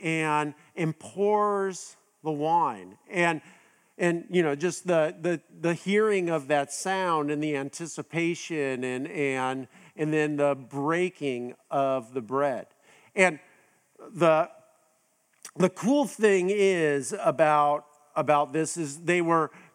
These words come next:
going into a very traditional thing, a, a traditional thing that had been happening for thousands of years. A tradition, uh,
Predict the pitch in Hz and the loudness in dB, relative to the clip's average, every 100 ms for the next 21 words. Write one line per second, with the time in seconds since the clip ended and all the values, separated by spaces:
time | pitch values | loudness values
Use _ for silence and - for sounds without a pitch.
0 | 151 202 233 226 214 190 190 180 180 147 | -2 2 2 2 0 0 -2 -2 -2 0
1 | 147 190 190 - 180 156 - - 214 - | 0 0 0 -4 -6 -8 -8 -2 0 0
2 | 226 208 180 - 196 170 147 127 233 165 | -2 -2 -2 -2 0 0 -2 -6 -6 -6
3 | - 190 208 - 208 196 185 196 185 165 | -2 -2 -2 -2 -2 -2 -2 -2 0 -2
4 | 151 151 147 170 180 - 160 151 135 139 | -2 -4 -2 0 0 -2 -2 -2 -6 -12
5 | - 170 175 196 180 170 175 147 - 160 | -6 0 2 2 0 -2 -4 -6 -8 -8
6 | 127 147 180 160 110 - - - _ _ | -6 -6 -4 -4 -8 -14 -20 -20 _ _
7 | - - - _ _ _ _ 156 - 180 | -20 -20 -20 _ _ _ _ -6 -2 -4
8 | 139 180 220 - 208 165 160 - - - | -2 0 0 0 0 0 -2 -8 -20 -4
9 | 156 156 151 | 2 4 2